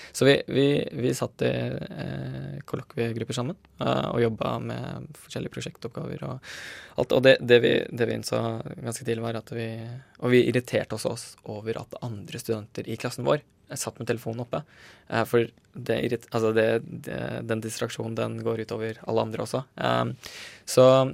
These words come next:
så det problemet var noe vi erkjente ganske tidlig, eh, og vi hadde veldig mye studier om, om plattform, å bygge plattform og markedsføring og den biten der. Så vi koblet på en måte de to, eh, problemstillingene sammen,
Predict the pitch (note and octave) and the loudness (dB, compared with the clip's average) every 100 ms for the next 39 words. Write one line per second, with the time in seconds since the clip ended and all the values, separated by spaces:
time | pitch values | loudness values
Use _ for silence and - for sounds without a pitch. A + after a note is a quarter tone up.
0 | - - C3 A#2+ C3 - C#3 A#2 A2 C3 | -6 -4 -4 6 6 8 6 6 6 4
1 | B2+ A#2+ A#2+ G#2+ A2 A2 A2+ G#2 A2 A2 | 6 6 4 2 0 0 -4 -6 -6 -6
2 | - - A#2 G#2+ D3 D#3 - - A#2 A#2 | -4 0 2 4 2 2 -4 0 2 2
3 | A#2 A2+ A2+ B2+ - A2+ A2+ A#2 A#2 A#2+ | 2 0 -2 -2 0 2 4 4 2 -4
4 | - _ _ - - _ - - A#2+ A#2 | -12 _ _ -20 -20 _ -14 -4 2 2
5 | A#2+ A2 A#2 A2+ A#2+ - - - - - | 4 2 2 -2 -6 -10 -10 -10 -8 -8
6 | - - - - - - - - B2 A#2+ | -10 -10 -10 -12 -14 -14 -12 -8 -8 -8
7 | A#2 A#2+ - - - - A2+ A2+ A2 A2+ | -6 -6 -4 -6 -4 -4 -4 -4 -4 -6
8 | - - A2+ A2+ A#2 A2+ D3+ C3 C#3 - | -8 -8 -8 -6 -8 -8 -8 -4 -4 -6
9 | - - - - B2 C3 A#2 C3+ A#2+ - | -16 -18 -2 0 4 4 4 2 -2 -2
10 | A2+ A2 - A#2 A#2 - _ G1+ G1+ G1+ | -4 -4 -2 -2 -2 -8 _ -6 -6 -4
11 | G1+ - B2 A2+ - - A#2 A#2 A#2+ A#2+ | -6 -2 0 0 0 -4 -2 -4 0 2
12 | C#3 | 2